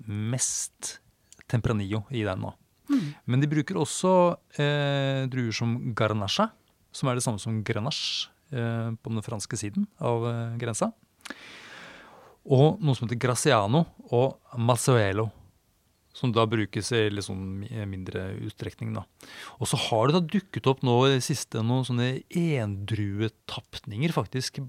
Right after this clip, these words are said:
Speaker 1: eh, spesielt med, med Garnacha. Men det finnes også noen som prøver seg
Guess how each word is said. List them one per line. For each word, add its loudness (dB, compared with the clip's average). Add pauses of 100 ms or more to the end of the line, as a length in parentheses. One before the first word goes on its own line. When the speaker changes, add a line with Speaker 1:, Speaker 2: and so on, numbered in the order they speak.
Speaker 1:
eh, 2
spesielt -4
med, 0
med -4
Garnacha. 2 (480)
Men -2
det 0
finnes -4
også -4
noen 0
som -4
prøver -2
seg -4